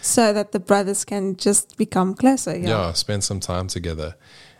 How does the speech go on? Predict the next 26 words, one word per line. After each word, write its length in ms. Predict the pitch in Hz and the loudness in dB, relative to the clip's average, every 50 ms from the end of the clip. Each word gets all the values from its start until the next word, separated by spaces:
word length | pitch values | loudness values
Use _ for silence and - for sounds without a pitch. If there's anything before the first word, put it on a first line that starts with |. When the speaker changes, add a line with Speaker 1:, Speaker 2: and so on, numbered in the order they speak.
| _ _ _ - | _ _ _ -2
Speaker 2:
And, 340 | 92 90 87 87 87 85 - | 0 0 2 0 0 2 2
uh, 220 | 90 87 87 85 | 4 4 4 4
this 260 | 85 92 90 - - | 2 2 2 4 4
is 640 | 101 95 92 90 85 - - - - - - - - 85 | 4 4 4 2 2 2 2 2 2 2 0 -2 -2 -2
revealed 600 | 87 87 85 87 95 92 90 87 85 82 80 - | -2 -2 0 0 2 4 4 4 2 0 -2 -6
to 320 | - - - - - 98 | -8 -8 -6 -6 -6 -4
the 100 | 87 92 90 | -4 -4 -2
older 240 | 90 90 87 87 82 | 0 0 0 0 0
brother 320 | - 92 87 82 90 85 | 0 0 2 2 2 0
by 260 | 78 - 85 82 82 | 0 0 0 0 0
the, 380 | 85 87 - - 120 110 95 92 | 0 0 0 0 2 2 0 0
<laughs> 40 | 87 | -2
the 80 | 95 87 | -4 -6
priest, 580 | - - - 95 101 104 - - - - - _ _ - - - - - - - - - _ - - | -6 -4 -2 0 0 0 0 -2 -6 -8 -12 _ _ -20 -20 -18 -18 -18 -18 -20 -20 -20 _ -6 -2
who, 540 | - 98 92 90 90 90 87 87 85 85 85 85 - _ _ - - | 0 2 2 2 2 2 2 0 -2 -2 -4 -8 -12 _ _ -10 -4
yes, 360 | 113 104 85 - - - - | -4 -4 -2 0 -2 0 0
man, 300 | 92 87 87 87 85 82 | -2 -2 -2 -4 -6 -8
for 560 | - - - 101 92 87 85 82 82 85 87 - _ _ | -10 -6 -2 0 0 2 0 0 -2 -4 -8 -10 _ _
cringe 640 | - - - - 120 110 104 101 101 98 - - - | -8 -4 0 4 4 4 4 4 2 0 0 -2 0
timing 580 | - 104 98 95 95 90 87 80 80 78 78 82 | 2 2 4 4 4 2 0 -2 -4 -6 -8 -8
is 460 | 87 87 85 82 82 80 78 - - | -6 -4 -2 -2 -2 -2 -2 -4 -4
impeccable. 760 | - 92 87 82 - - 92 - - 87 78 80 73 78 85 87 | -4 -6 -6 -6 -4 -4 -4 -2 -4 -6 -6 -6 -8 -10 -8 -6
I 280 | 90 92 90 87 87 85 | -4 -2 0 0 -2 -2
loved 360 | 82 82 85 87 87 82 - | -4 -2 -2 -2 -2 -2 -2
that 180 | - 87 82 - | -4 -6 -6 -6
performance. 680 | - 87 - - 87 85 80 80 80 82 - - - | -10 -12 -8 -6 -8 -6 -6 -8 -10 -10 -12 -12 -12